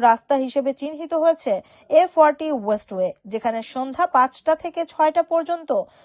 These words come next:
সবচেয়ে খারাপ সময়। লন্ডনের পর দ্বিতীয় স্থানে রয়েছে প্যারিস, যেখানে সাতানব্বই ঘন্টা যানজটে কাটে। তৃতীয় স্থানে ডাবলিন, যেখানে গড়ে একাশি ঘন্টা সময় যানজটে আটকে থাকতে হয়। ইনরিক্সের মতে,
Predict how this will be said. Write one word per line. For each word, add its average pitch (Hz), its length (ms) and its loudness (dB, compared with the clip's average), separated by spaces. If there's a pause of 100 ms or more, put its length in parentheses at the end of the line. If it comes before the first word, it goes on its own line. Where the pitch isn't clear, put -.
(180)
সবচেয়ে 330 460 2
খারাপ 196 220 0
সময়। 190 340 -4 (400)
লন্ডনের 330 500 4
পর 370 180 6
দ্বিতীয় 311 360 -2
স্থানে 320 340 -2
রয়েছে 311 320 2
প্যারিস, 190 400 -2 (300)
যেখানে 285 340 -2 (100)
সাতানব্বই 240 580 0
ঘন্টা 233 400 -2
যানজটে 277 480 0
কাটে। 185 300 -6 (520)
তৃতীয় 370 340 -2
স্থানে 359 300 -4 (140)
ডাবলিন, 202 440 2 (220)
যেখানে 220 360 -4
গড়ে 247 300 6 (120)
একাশি 349 360 2
ঘন্টা 339 340 0 (180)
সময় 240 380 -2
যানজটে 262 540 0
আটকে 269 340 -2
থাকতে 196 300 -10
হয়। 190 220 -6 (540)
ইনরিক্সের 370 560 -4
মতে, 370 280 0